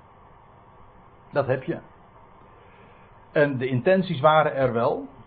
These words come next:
Dat lees je in Exodus negentien ook. Dat, dat het volk heel plechtig een gelofte doet naar God. Alles wat de Heere gesproken heeft, dat zullen wij doen. Nou, en feitelijk, en op het, op het moment dat Israël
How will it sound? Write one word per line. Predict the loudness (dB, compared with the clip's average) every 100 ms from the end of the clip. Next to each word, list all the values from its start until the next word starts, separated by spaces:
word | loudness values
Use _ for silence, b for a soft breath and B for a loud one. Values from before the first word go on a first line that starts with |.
| -20 -20 -18
Dat | -6 2
lees | 4 4
je | 4
in | 0
Exodus | 4 4 4 2
negentien | 2 2 2 -2 0
ook. | 0 0
Dat, | -2 -2 -8
dat | -8 -8
het | -14 B B -4
volk | -2 -2
heel | 0 4 6 6 2 -2
plechtig | 2 4 2 0 -4 -4 -6 -16 -20 -20 -20 -20 -20 -20 -20 -20
een | -16 -6 -2
gelofte | 0 2 2 2 8 6 6 -2
doet | 0 0
naar | 2 0
God. | 0 -4 -6 B B B
Alles | 10 12 12 8 4
wat | 2
de | 2
Heere | -2 -2 0 0
gesproken | -2 -6 4 6 6 4
heeft, | 4 4
dat | 2 0
zullen | 0 2
wij | 2 2
doen. | -2 -6 -14 B B
Nou, | -2 -2
en | -2 -6 -2
feitelijk, | 2 4 4 0 0 -4 B
en | B 2
op | 2
het, | 0 -6 -8
op | -2 -2
het | 2
moment | 2 4 2 0
dat | -6 -6
Israël | -6 -4 -4 -2 -2 -2